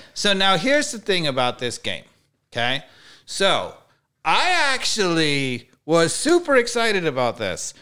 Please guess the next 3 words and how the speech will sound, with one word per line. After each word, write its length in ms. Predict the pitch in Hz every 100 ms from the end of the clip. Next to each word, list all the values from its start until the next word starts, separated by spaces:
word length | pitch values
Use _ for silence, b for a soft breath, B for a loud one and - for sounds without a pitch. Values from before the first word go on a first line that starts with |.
| b b
right? 300 | 143 175 -
Because 760 | 196 - 233 214 202 196 180 B B B -
Pineda 760 | 214 277 370 311 220 208 202